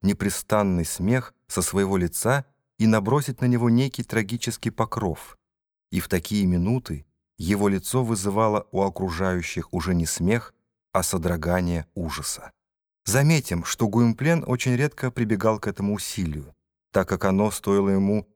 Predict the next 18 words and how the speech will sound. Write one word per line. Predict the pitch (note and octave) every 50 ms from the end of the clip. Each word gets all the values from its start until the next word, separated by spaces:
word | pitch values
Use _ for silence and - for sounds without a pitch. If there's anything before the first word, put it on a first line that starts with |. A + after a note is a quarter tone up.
| _ _ -
мучительного | G2 A2 G2 - - B2 A#2+ - G#2+ A2 A2 G#2 G2+ G2
труда | - - F#2 F#2+ E2+ G2 G#2+ A#2 A2+ G2+ - _ _ _ _ _ -
и | F#2+ G2 G2+ G#2 G#2+ G#2+ G#2+ G2 - -
невыносимого | - G2 G#2 A2 A#2 G2+ G#2+ G#2+ G#2 G2+ F#2 - - F#2 F#2 F#2 F2+ E2+ F2
напряжения. | F2 E2 D#2+ - E2+ D#2+ D2+ E2 E2 E2 D#2+ D2 - - - - - _ _ _ _ _ _ -
Достаточно | - - A#2 A#2+ - - F3 E3+ E3 D#3 - - D3 C3
было | A#2+ C#3+ C#3+ C#3
к | B2+ -
тому | - B2 B2+ C#3 C#3
же | B2 C3 B2+
малейшей | A#2+ A#2+ A#2 A#2+ C3 C3 B2+ - - A2+
рассеянности, | A2+ A2+ - - - - D3+ E3 D#3 C3+ A2 F#2+ - - - - - - - _ _ _ _ -
малейшего | F2 F2+ F2+ G2+ G#2+ G#2 - - F#2+ F#2+ F#2
волнения, | F2+ F#2 F2+ F2 E2+ F2 G2+ A#2+ C3+ C3 A2+ F2 D#2 D2 - - _ _ _ _ _ _ _ _ _ _ -
чтобы | - - G#2 F#2 F#2 G2 G2 F#2 D#2 D2 - - - _ _ _
прогнанный | - F#2+ G#2 A#2+ A#2+ G#2 A2 G#2 G2+ G#2
на | G2+
минуту, | G2 G2 G2+ G2 G2+ G#2+ A2+ - - F2+ E2